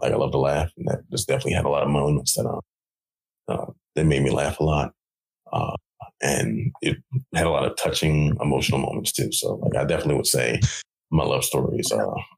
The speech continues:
is up there as one of those. I would put any couple on. I would say I would recommend that to anybody.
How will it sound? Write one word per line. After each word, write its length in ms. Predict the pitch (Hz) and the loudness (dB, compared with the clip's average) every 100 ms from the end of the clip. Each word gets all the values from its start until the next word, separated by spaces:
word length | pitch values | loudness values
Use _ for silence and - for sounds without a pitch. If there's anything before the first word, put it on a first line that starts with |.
| - | -2
is 160 | 73 | 0
up 120 | 62 - | 0 0
there 160 | 52 | 0
as 100 | 50 - | -2 -2
one 120 | 57 | -2
of 60 | |
those. 560 | - 50 - - - - - - | 0 -2 0 0 0 -4 -4 -2
I 60 | |
would 180 | - 117 | -2 -2
put 200 | - 69 - | -2 -2 2
any 320 | 92 80 73 _ - | 2 4 2 _ -2
couple 420 | - - - - | 0 0 -2 -2
on. 380 | - - - - - | -4 -8 -4 -2 0
I 60 | |
would 120 | - | -2
say 140 | - - | -2 0
I 80 | 76 | 0
would 100 | - | 0
recommend 340 | - 58 62 | -2 0 -2
that 100 | - | -2
to 60 | - | -8
anybody. 340 | - - - | -6 -6 -8